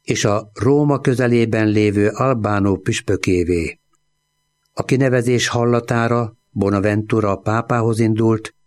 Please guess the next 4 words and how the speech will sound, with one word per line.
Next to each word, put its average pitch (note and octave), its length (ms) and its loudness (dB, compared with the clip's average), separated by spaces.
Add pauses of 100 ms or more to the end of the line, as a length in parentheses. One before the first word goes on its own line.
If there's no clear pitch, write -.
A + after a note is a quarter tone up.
(240)
akivel A2+ 600 -2
Firenze B2+ 600 0
közelében A2 720 0
találkozott, G#2 840 -2